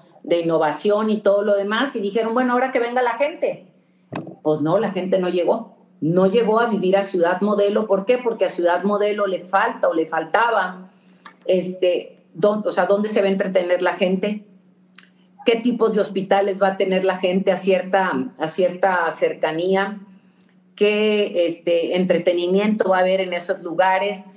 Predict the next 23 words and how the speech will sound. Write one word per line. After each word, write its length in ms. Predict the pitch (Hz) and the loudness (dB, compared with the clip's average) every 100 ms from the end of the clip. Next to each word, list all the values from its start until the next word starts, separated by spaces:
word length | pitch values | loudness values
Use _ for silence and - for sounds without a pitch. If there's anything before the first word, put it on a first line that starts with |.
| - - | -20 -6
Entonces, 540 | 208 220 285 339 359 | 0 2 2 0 2
esto 320 | 320 311 311 311 | 2 2 -2 2
te 80 | |
va 160 | 214 226 | 2 2
contestando 640 | 269 254 220 220 220 233 | 0 0 0 0 0 0
tu 140 | 233 220 | 0 0
pregunta 840 | 190 180 202 214 214 208 202 - | 0 2 0 2 2 0 -2 -4
inicial. 640 | 190 185 185 185 220 240 233 - _ _ _ - | 0 0 2 2 2 0 -6 -18 _ _ _ -4
Así 440 | 156 185 - 277 | -2 -2 0 0
como 320 | 311 277 240 | 2 2 2
unos 280 | 240 240 233 | 2 2 2
buscan 540 | 208 254 - 190 170 | 0 0 0 -2 -2
que 120 | - 165 | -2 0
mis 220 | 160 - | 0 -2
trabajadores 840 | 160 160 156 160 160 208 214 196 | 0 2 2 0 2 2 2 -2
o 100 | 175 | -4
trabajadoras 760 | - 156 147 147 151 185 208 202 | 0 0 0 0 2 2 2 -4
se 140 | 190 | -8
quieran 260 | 185 190 190 | -4 -2 -4
venir 260 | 175 185 | -6 -6
a 40 | 190 | -6
instalar 500 | 196 - 175 180 185 | -4 0 2 4 2
aquí, 480 | 202 - 226 269 | 0 -4 -6 -6